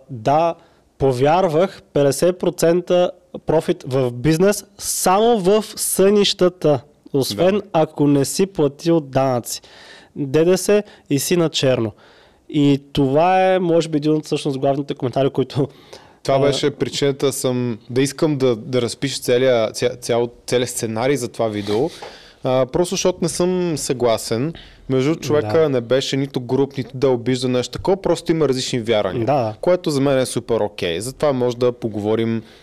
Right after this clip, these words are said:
Speaker 2: а, ние, ние двамата на тези теми, да изкажем нашата гледна точка и да,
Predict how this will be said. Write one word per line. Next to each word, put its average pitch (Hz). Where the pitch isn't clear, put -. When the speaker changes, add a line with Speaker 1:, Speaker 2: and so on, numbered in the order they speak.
Speaker 2:
а, 107
ние, 131
ние 123
двамата 117
на 113
тези 110
теми, 123
да 139
изкажем 120
нашата 110
гледна 101
точка 113
и 143
да, 120